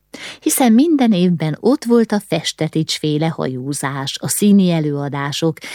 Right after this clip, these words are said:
és a szezon záró eseménye, az István napi bál, amelyeken bárki találkozhatott a nádorral és családjával.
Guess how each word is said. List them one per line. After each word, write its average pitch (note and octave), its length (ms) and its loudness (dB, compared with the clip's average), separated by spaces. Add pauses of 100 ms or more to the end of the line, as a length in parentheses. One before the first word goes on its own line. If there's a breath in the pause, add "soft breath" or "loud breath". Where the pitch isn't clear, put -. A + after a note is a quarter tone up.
(140)
és F#3+ 220 2
a F#3+ 80 2
szezon A#3+ 460 4
záró D3+ 460 -2
eseménye, D3 720 -2
az A3 220 -2
István C#3+ 400 -4
napi C#3+ 280 -4
bál, C3 500 -6 (360 loud breath)
amelyeken A3 680 4
bárki C#4 400 0
találkozhatott D3+ 920 -6
a D3+ 60 -2
nádorral D#3+ 680 2
és F3+ 180 -2
családjával. - 960 -10